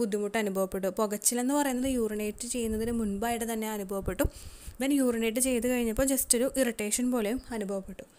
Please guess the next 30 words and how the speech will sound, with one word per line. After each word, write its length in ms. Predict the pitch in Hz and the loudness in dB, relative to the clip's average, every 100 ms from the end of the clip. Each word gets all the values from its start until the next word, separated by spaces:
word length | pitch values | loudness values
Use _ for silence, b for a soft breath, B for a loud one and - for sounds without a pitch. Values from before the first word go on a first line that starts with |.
| B B - | B B -4
ഏതൊരു 220 | 202 226 269 | 0 2 4
മെഡിസിനും 340 | 285 269 269 285 | 4 4 4 4
അതിൻ്റെതായിട്ടുള്ളൊരു 580 | 262 247 247 240 254 254 | 2 2 2 2 0 2
സൈഡ് 160 | 277 220 | 0 -2
എഫക്ട്സ് 280 | 208 - 269 | -4 0 2
ഉണ്ടാകും. 360 | 247 220 202 262 254 | 2 2 2 0 2
പക്ഷേ 240 | - 240 240 | 4 6 4
ഇത് 100 | 226 233 | 0 -2
കരു-, 220 | 233 208 - | -4 -4 -4
തരുന്ന 460 | 214 202 240 277 285 | -4 -2 -2 0 0
പോസിറ്റീവ് 460 | 262 220 - 233 233 233 | 0 0 0 0 0 -2
എഫക്റ്റ് 260 | 226 277 277 | -2 -2 2
കൂടുതലാകുമ്പോൾ 680 | 254 226 247 233 214 254 320 - | 2 2 0 0 0 0 -2 -6
നമ്മൾ 160 | 202 208 | -6 -4
ഈ 40 | 220 | -2
സൈഡ് 180 | 214 196 | -2 -4
എഫക്ട്സ് 280 | 208 - 240 240 | -4 -6 -4 -4
മറക്കുന്നതാണ് 640 | 226 - 196 226 202 254 294 - 202 | -4 -6 -2 0 0 -2 -6 -8 -6
നല്ലത്. 280 | 185 175 - B B B B B B - | -6 -8 -10 B B B B B B -2
പിന്നെ 280 | 277 269 302 302 | 2 4 4 2
എന്താണെന്ന് 320 | 254 240 240 | 2 2 2
വെച്ച് 120 | 247 254 | 2 2
കഴിഞ്ഞാൽ 200 | 240 254 | 2 0
നമ്മൾ 180 | 240 240 | 0 2
ഈ 20 | 254 254 | 2 2
മെഡിസിൻ 360 | 220 226 254 247 | 4 4 4 2
എടുത്തു 280 | 220 - 269 | 0 2 4
കഴിഞ്ഞ് 300 | 269 220 208 | 4 2 0
കഴിഞ്ഞാൽ 300 | 190 190 269 285 | 0 2 2 2
ശ്രദ്ധിക്കണം. 520 | 220 185 185 185 247 | 0 -2 -4 0 0